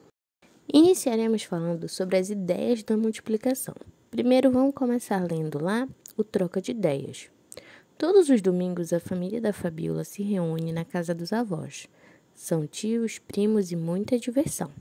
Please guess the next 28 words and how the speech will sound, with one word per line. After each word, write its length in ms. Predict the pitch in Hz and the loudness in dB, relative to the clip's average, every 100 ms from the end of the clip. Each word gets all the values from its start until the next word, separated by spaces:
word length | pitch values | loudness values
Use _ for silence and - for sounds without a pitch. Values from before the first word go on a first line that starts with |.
| - _ - - - _ | -20 _ -20 -20 -20 _
Fabiola 640 | - 165 160 175 214 190 | -6 -4 -2 0 4 4
está 240 | 170 - 185 | 2 0 0
ajudando 400 | 175 175 180 180 | 2 0 0 0
a 40 | |
colocar 540 | - 175 175 185 185 | -2 -2 -2 -2 -2
a, 60 | 196 208 - | -2 -4 -6
os 160 | - - | -16 -12
pratos 580 | - 220 254 285 269 269 | -2 0 0 -2 -4 0
na 100 | 277 | 2
mesa. 360 | 220 - - - - | 2 -2 -10 -14 -8
Então, 140 | - | -2
aqui 200 | 175 180 | -2 -2
temos 380 | 185 175 156 151 | -4 -4 -4 -4
a 60 | 160 | -4
imagem, 560 | 165 175 202 220 208 | -2 -2 -2 -2 -4
né? 200 | 196 220 285 - - - | -2 -2 -4 -14 -20 -14
Três 380 | - 175 165 147 | 2 4 4 0
mesas 720 | 151 151 147 160 208 247 - - | -6 -4 -2 -2 0 0 0 2
e 80 | |
em 200 | 240 240 | 4 4
cada 360 | 226 185 190 240 | 2 -2 -2 -2
mesa 400 | 233 214 220 247 415 294 | 2 2 2 0 -2 -10
há 80 | 285 | -6
quatro 460 | - 196 180 - | -2 -2 0 -2
pratos. 800 | - - 208 175 - - - - _ _ _ _ _ - - - _ _ | 0 0 0 -2 -4 -6 -8 -12 _ _ _ _ _ -20 -20 -20 _ _
Poderíamos 640 | 262 285 294 277 277 285 - | 4 4 4 4 4 2 2
somar, 480 | 339 330 190 160 | 2 4 2 2
né? 240 | 170 180 | -2 -2